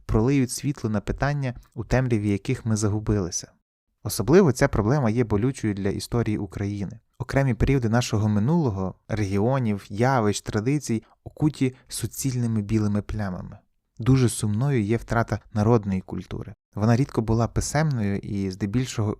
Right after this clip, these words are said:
існувала в усній формі. Тому велика частина речей, які можуть дати нам відповідь на питання, ким ж ми є, безповоротно втрачена.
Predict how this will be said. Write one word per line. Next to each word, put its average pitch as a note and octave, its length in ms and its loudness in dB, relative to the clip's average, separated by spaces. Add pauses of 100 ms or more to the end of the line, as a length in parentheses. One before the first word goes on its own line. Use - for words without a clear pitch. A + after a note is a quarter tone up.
існувала G#2 640 -4
в - 240 -8
усній A2+ 380 -2
формі. - 480 -8 (180)
Тому A#2+ 260 2
велика A#2 320 4
частина A#2 420 -2
речей, A2 500 0
які G#2 600 -4
можуть G2+ 340 -2
дати G#2 200 0
нам G2 180 -2
відповідь G2+ 420 -4
на G2+ 80 -4
питання, G2+ 560 -4
ким G2+ 220 -4
ж F#2+ 80 -8
ми F#2+ 140 -4
є, C#3+ 260 -4 (120)
безповоротно G#2 720 0
втрачена. F#2 600 -8